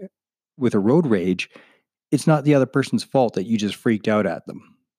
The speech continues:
That's a tough one to get. It's so easy to point the fingers and going, "You asshole, you're driving like a jerk, and that's why I'm angry."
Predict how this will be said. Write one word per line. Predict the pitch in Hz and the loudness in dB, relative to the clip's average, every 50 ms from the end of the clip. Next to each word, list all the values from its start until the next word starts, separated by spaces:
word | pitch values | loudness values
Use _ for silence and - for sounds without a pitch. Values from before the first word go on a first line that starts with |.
| _ _ _ _ _ _ _ _ _ _ _ _ _ _ _ _ | _ _ _ _ _ _ _ _ _ _ _ _ _ _ _ _
That's | - - - - - | 0 0 0 0 -2
a | 113 92 | -4 -2
tough | - - 120 110 - - | 0 0 -2 -2 -2 -2
one | 113 101 92 85 | -2 -2 -2 -2
to | 90 90 | -4 -4
get. | 90 95 85 69 - - - - _ _ _ _ _ _ _ _ _ _ _ _ _ _ _ _ _ _ _ _ | -4 -4 -4 -4 -8 -12 -20 -20 _ _ _ _ _ _ _ _ _ _ _ _ _ _ _ _ _ _ _ _
It's | - 110 - | -6 -6 -4
so | - - 147 147 156 151 | -2 0 2 4 6 6
easy | 156 160 156 127 113 110 | 8 8 6 6 4 2
to | 95 95 | 0 0
point | - - 135 131 123 | 0 0 0 0 0
the | 110 113 | -2 -4
fingers | - - 135 123 110 104 98 95 | -2 0 2 2 2 2 0 0
and | 101 | 0
going, | 92 98 98 95 95 92 87 - - _ _ | 0 0 0 0 0 -2 -4 -6 -10 _ _
"You | 143 127 131 156 185 202 208 190 | -4 0 4 4 6 6 4 4
asshole, | - 131 135 147 151 156 - - - - 80 80 82 - - - _ _ _ _ _ _ _ - | 2 0 0 0 0 -2 -2 -2 -2 -4 -4 -4 -6 -12 -16 -20 _ _ _ _ _ _ _ -2
you're | - 123 120 120 | 2 2 4 4
driving | 113 131 131 156 170 156 156 143 143 | 4 4 4 4 4 4 4 4 4
like | 143 143 131 - 120 | 2 2 0 0 0
a | 101 90 92 _ _ _ | -2 -2 -4 _ _ _
jerk, | - - 117 131 131 - - - - - _ _ - _ _ - _ _ _ _ - | -2 2 2 4 2 2 -2 -8 -18 -20 _ _ -20 _ _ -20 _ _ _ _ -2
and | 104 101 104 | 0 2 2
that's | 110 120 120 - - | 2 2 0 0 2
why | 120 117 113 | 2 4 4
I'm | 110 107 110 107 | 4 4 4 4
angry." | 113 117 117 95 85 - - _ | 4 2 2 0 -2 -6 -10 _